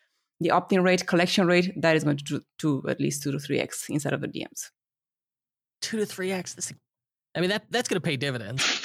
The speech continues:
Speaker 2: Is there, the chatbots have been around a while, and a lo-, really, ManyChat's been around a while. You've been doing this, playing with ManyChat seven years. Is there a risk of,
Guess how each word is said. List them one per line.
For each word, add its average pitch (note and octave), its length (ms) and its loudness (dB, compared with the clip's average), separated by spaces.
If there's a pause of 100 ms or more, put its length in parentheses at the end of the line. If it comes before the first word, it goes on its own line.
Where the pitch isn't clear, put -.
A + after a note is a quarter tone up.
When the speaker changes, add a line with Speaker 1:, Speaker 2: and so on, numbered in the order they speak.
(1400)
Speaker 2:
Is G3 200 0
there, A#3 360 -2 (200)
the F#3+ 60 -2
chatbots - 560 -2
have F3 140 -2
been D#3+ 380 2 (240)
around C#3+ 580 0 (600)
a C#3+ 60 0
while, B2+ 540 -2 (160)
and C3 160 -4 (140)
a D#3 60 0
lo-, C#3 200 -2 (320)
really, D3 300 0 (680)
ManyChat's C3 460 -2
been C3 140 -2
around A#2+ 240 -2
a A#2+ 40 -2
while. A#2 300 -4
You've D#3 160 0
been F3+ 100 0
doing C3 260 -2
this, B2 360 -4
playing C3+ 220 -2
with B2+ 140 -2
ManyChat B2 440 -2
seven D3 300 -2
years. B2 540 -2 (760)
Is C#3+ 120 0
there D#3+ 180 2
a D#3+ 40 0
risk F#3 240 0
of, F#3 80 -2